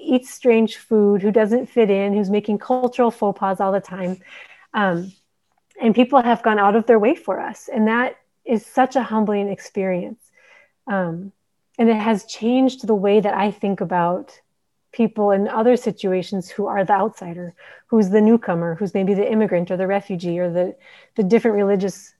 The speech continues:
person. Um, it's increased my empathy. It's increased my willingness and ability to even welcome them because I know how much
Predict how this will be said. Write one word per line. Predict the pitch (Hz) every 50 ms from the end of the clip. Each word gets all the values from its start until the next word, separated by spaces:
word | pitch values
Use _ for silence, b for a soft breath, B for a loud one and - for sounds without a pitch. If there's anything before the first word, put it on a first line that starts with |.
| _ _ _
person. | - 214 190 175 - 180 170 170 170 170 b b b b b b b b -
Um, | 214 196 185 170 165 170 196 - -
it's | - 233 -
increased | - 247 247 240 - 247 220 - -
my | 185 185
empathy. | - - 220 233 233 269 254 - 277 262 233
It's | 214 -
increased | - 220 220 - - 226 220 196 - _ -
my | 190 185 180 180 175 180
willingness | 175 180 202 214 214 220 233 233 233 233 240 233 -
and | - 190 180
ability | 175 160 180 180 185 196 208 202
to | 208 - 208
even | 190 180 190
welcome | 185 185 180 180 - 185 180
them | 180 180 185
because | 190 220 202 - 190
I | 190 180
know | 185 190 214 233 240 226
how | 208 220
much | 214 202 202 -